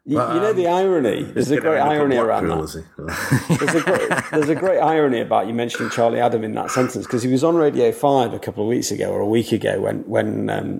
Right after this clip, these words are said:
Speaker 1: Shaqiri signed, and he said, uh,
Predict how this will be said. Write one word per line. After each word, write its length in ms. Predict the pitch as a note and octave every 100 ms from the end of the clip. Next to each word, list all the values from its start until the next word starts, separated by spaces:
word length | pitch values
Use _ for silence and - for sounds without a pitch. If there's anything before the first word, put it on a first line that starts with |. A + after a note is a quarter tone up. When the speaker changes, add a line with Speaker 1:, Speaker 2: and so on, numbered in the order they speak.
| -
Speaker 1:
Shaqiri 480 | - - A2+ A2 G#2+
signed, 520 | A#2+ A#2+ G#2 F#2+ G#2 _ _ _ _ _ _ -
and 180 | A#2 A#2
he 80 | A#2+
said, 560 | - B2+ A#2 A2 G#2+ - _ -
uh, 380 | A2+ G#2+ G2